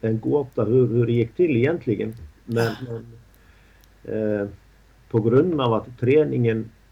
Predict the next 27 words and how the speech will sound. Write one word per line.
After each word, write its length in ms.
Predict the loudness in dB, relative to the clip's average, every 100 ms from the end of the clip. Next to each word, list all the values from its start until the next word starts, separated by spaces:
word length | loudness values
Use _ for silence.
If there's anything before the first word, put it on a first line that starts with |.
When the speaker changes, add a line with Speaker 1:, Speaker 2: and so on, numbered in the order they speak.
| -4
Speaker 1:
inför 640 | 0 2 0 0 -2 -4 -14
tvåtusenfemton 920 | -4 -4 -2 -8 -8 -4 -4 -4 -6 -4
var, 300 | -2 -2 -4 -12 -14
eh, 120 | -10 -8 -8 -12 -18 -16
ganska 340 | -6 -6 -4 -4
mycket 280 | -2 -2 -4
annorlunda 600 | -4 -2 -2 -2 -4 -4
än 80 |
jag 120 | -4 -4
hade 180 | -6
gjort 240 | -2 -2 -4
förut. 320 | -2 0 0 -4 -16 _ _ _ _ _ _ -20 -20 -20 _ _ _ _ _ _ _ -8
Eh, 680 | -4 -2 0 0 0 -2 -4 -8 -14 -16 -16 -20 -20 -14
i 140 | -6 -6
form 360 | -2 -2 0
av, 240 | -2 -4 -6
av 200 | -8 -8 -12 -14 -14 -6
uppbyggnad 480 | -6 -2 -2 -2 -4
av 60 | -4
muskulaturen 1300 | -4 -6 -8 -8 -6 -8 -8 -12 -4 -4 -2 -4 -6
och, 260 | -8 -10 -18 _ -16
och 80 | -12
kondition 540 | -8 -8 -8 -6 -6
och 60 | -4
styrka. 380 | -4 -4 -6 -16
Speaker 2:
Mm. 400 | -18 -10 -6
Speaker 1:
Men 100 | -6